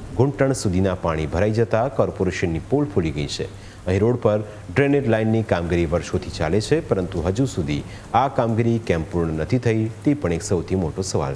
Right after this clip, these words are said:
છે. આપણે ત્યાં દર વર્ષે ખરાબ રસ્તાની સમસ્યા ઉકેલવાના તંત્રના દાવા પોકળ સાબિત થાય છે. દર વર્ષે તંત્રએ એ યાદ રાખવું પડે છે કે આ વિસ્તારમાં જઈને જુઓ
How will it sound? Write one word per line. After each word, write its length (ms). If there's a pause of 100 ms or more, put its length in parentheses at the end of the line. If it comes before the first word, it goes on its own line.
છે. 100 (580)
આપણે 240
ત્યાં 240 (300)
દર 160
વર્ષે 320
ખરાબ 340
રસ્તાની 400
સમસ્યા 440
ઉકેલવાના 440
તંત્રના 480
દાવા 220 (100)
પોકળ 240
સાબિત 400
થાય 140
છે. 180 (440)
દર 120
વર્ષે 400
તંત્રએ 400
એ 340 (260)
યાદ 220
રાખવું 520
પડે 220
છે 200
કે 100
આ 60
વિસ્તારમાં 520
જઈને 240
જુઓ 360